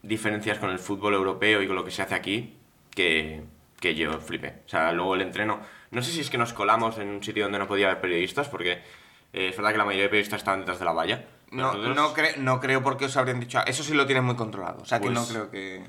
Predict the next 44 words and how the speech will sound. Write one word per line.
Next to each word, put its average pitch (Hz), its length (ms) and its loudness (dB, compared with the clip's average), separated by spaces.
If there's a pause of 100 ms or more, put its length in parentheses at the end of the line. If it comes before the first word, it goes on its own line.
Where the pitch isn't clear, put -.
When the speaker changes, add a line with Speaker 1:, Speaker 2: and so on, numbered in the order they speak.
(360)
Speaker 1:
pues 92 120 -12
nada, 110 140 4
nosotros 107 220 -6
estábamos, 131 360 2
eh, 95 500 0
básicamente 98 320 0
donde 113 160 4
habían 98 180 2
dejado 117 220 2
las - 100 -6
cosas. 95 240 -4
O - 40 -12
sea, 90 340 0
había... 95 680 4 (680)
había, 82 300 -2 (360)
y 104 120 -4
luego 98 180 0
también 113 180 2
la 120 80 2
confianza 117 320 -2
que 101 60 0
tienen 82 260 -2
esto. 120 200 -4
O 92 40 -2
sea, 87 140 -2
ellos 95 280 -4 (220)
llegaron 104 260 2
allí, 113 220 4
se... 95 400 -2 (180)
los 82 180 -6
que 101 80 -4
venían 107 240 0
en 110 100 -2
chanclas 107 400 0
y 107 40 -4
esto 104 160 -6
se 95 80 -4
cambiaron, 95 480 -2
se - 60 -14
pusieron 95 280 -4
las 85 80 -4
botas 123 360 -2
para - 160 -12
entrenar. 101 360 0